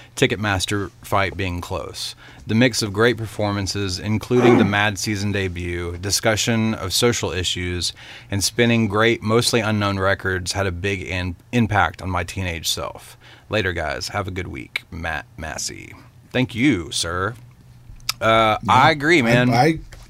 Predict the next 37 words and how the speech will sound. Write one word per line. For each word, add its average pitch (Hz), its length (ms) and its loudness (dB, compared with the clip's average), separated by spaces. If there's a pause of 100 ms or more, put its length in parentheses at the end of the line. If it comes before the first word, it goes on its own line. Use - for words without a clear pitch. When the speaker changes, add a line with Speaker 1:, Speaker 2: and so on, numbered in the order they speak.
(100)
Speaker 2:
yeah, 131 360 4 (240)
I 120 80 -10
was 127 100 -4
gonna 127 140 -2
say 127 160 2
the 120 80 2
same 120 280 0
thing. 131 380 0 (920)
Um, 101 520 4 (1300)
I 107 80 -2
think 120 260 2
for, - 240 -2 (180)
for 131 320 2
Eddie, 139 300 4
probably, 104 520 -2
it - 40 4
was 101 180 2
just 107 200 2
something 110 720 2 (640)
for 123 180 2
him 131 200 4
to 117 100 -2
do 120 260 2
that 117 160 4
was 104 180 2
not 104 440 2 (240)
Pearl 113 240 4
Jam 110 280 4
related, 107 540 2
even 110 200 4
though 98 120 0
they 95 140 0
played, 92 560 0
but 95 160 0
everything 101 360 2
else 98 280 0
was 92 420 -2